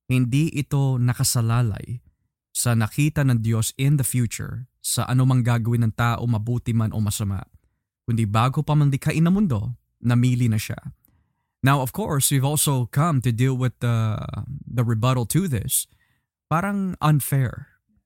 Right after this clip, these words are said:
Unfair ang Diyos kung ganon. For example, may pinili siya para maligtas. Eh, kung yung minamahal ko sa buhay, hindi niya pinili. Or for example, ako pinili ng Diyos, pero yung mga anak ko, yung mga asawa ko, hindi niya pinili.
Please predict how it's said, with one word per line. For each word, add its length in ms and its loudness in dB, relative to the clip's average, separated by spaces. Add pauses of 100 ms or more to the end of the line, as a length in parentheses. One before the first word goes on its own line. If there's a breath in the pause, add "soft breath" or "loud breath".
(260)
Unfair 400 2
ang 160 0
Diyos 160 0
kung 160 -2
ganon. 640 -4
For 100 -4
example, 540 -2 (240 soft breath)
may 160 -2
pinili 400 2
siya 160 2
para 240 2
maligtas. 560 0
Eh, 100 -8
kung 220 -2
yung 80 0
minamahal 480 0
ko 80 -4
sa 160 2
buhay, 400 -8 (560)
hindi 240 4
niya 100 0
pinili. 460 -2 (640)
Or 80 2
for 160 -2
example, 560 -2 (340)
ako 220 -2
pinili 400 4
ng 160 0
Diyos, 480 -4 (340)
pero 300 0
yung 60 -12
mga 260 2
anak 240 0
ko, 160 -2
yung 180 4
mga 80 -2
asawa 380 2
ko, 160 0
hindi 240 2
niya 80 2
pinili. 460 -8